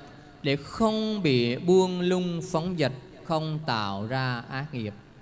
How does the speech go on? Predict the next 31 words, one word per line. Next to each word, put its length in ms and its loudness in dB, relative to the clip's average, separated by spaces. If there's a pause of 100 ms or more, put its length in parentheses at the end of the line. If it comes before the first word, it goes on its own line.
(960)
Xin 240 -6
thưa, 320 2
có 100 0
những 200 -2
cách 180 -2
sau 240 -4
đây, 360 -2 (120)
quý 60 0
Phật 180 -4
tử 260 0
nhớ 520 -2
nằm 180 -4
lòng 300 0
nhé. 180 -2 (680)
Nhớ 180 -2
khắc 360 -2
lên 360 2 (960)
trong 200 -2
đầu 320 4
của 100 -2
mình, 380 0
trong 180 -2
trí 240 2
nhớ 320 2
của 80 -4
mình 240 2
nha, 240 0 (100)
để 120 -4
tu 240 -2
tập. 120 -4 (2000)
Để 300 8